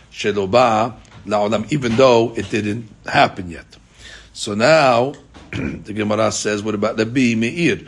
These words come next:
במאידתניא אומר לאישה, "הרי את מקודשת לי לאחר שאתגייר."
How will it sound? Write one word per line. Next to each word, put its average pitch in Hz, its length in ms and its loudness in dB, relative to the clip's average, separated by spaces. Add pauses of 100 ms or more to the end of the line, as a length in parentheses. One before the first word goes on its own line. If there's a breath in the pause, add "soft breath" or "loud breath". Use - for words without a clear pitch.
(380 loud breath)
במאידתניא 113 680 -2
אומר 120 200 -2
לאישה, 117 580 -2
"הרי 120 260 -2
את 113 120 -8
מקודשת 110 600 -6
לי 110 160 -2
לאחר 107 380 -4
שאתגייר." 117 1500 -2